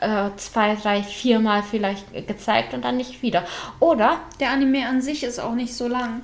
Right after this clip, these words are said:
Speaker 1: Ja,
Speaker 2: Und
Speaker 1: aber das
Speaker 2: hier in Deutschland wurden ja ganz viele von diesen langen Animes gezeigt. Alle Sailor Moon Staffeln, Pokémon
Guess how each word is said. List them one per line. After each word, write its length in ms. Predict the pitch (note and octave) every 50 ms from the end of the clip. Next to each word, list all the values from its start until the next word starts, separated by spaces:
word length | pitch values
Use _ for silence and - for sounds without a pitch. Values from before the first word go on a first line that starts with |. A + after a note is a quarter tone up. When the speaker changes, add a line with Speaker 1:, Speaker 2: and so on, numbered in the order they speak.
| - -
Speaker 1:
Ja, 460 | A#3+ B3 A#3+ G#3+ F#3+ F#3 - - -
Speaker 2:
Und 80 | B3 -
Speaker 1:
aber 200 | A3+ A3+ G3+ A3+
das 160 | A3 A#3+ A#3
Speaker 2:
hier 140 | C4 C4 B3
in 80 | A#3+
Deutschland 440 | A#3+ B3 B3 A#3+ - - B3+ A#3 -
wurden 140 | C4 A#3+ A#3+
ja 80 | A#3 A#3
ganz 460 | A#3 A#3+ B3 C#4 C#4 C4 - - -
viele 320 | - - B3+ B3 A#3+ A#3+
von 180 | B3 C4+ A#3+ A#3+
diesen 220 | B3 A#3 A#3 A3+
langen 260 | A3+ A3+ A#3 A#3+ A#3
Animes 540 | A#3 A#3 A3 A3+ A3 G#3+ G#3+ G#3 G3+ G3+ -
gezeigt. 560 | - G#3 - - - - G3+ - - - -
Alle 180 | - A3+ A#3+ A#3+
Sailor 340 | A#3 - C4 A#3+ A#3+ A#3+ A3+
Moon 200 | A3 A3 G#3+ G#3
Staffeln, 640 | - - - G#3 G3+ G3+ - - G3+ G3 G3 G3+ G3 - - - - - - - - - -
Pokémon 1120 | C#4+ D4+ D4 - C#4+ B3+ A#3+ B3 B3 A#3+ A#3+ A#3 A#3+ A#3 A3+ A3+ A3+ A3+ A3+ A3+ A3